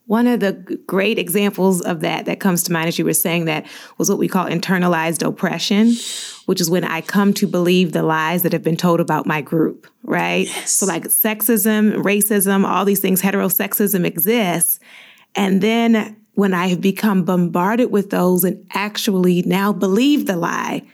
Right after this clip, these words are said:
Speaker 1: that I am worthless,
Speaker 2: Yes.
Speaker 1: that I, um, don't have any contribution,
Speaker 2: Yes.
Speaker 1: that I, you know, that it, uh,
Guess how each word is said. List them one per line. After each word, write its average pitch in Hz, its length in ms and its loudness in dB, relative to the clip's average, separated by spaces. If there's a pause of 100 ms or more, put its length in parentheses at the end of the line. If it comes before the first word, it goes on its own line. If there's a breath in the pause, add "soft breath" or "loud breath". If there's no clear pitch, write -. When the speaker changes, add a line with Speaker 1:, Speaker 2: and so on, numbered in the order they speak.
(260 soft breath)
Speaker 1:
that 185 120 0
I 185 160 -2
am 175 180 2
worthless, - 720 -2
Speaker 2:
Yes. - 320 -4
Speaker 1:
that 185 100 -2
I, 175 280 -2
um, 170 380 -2
don't 196 360 0
have 180 260 0
any 175 160 2
contribution, 180 960 2
Speaker 2:
Yes. - 160 0
Speaker 1:
that 175 160 0
I, 180 160 -2 (400 loud breath)
you 220 120 2
know, 190 180 0
that 175 520 -2
it, 180 440 0
uh, 160 220 -6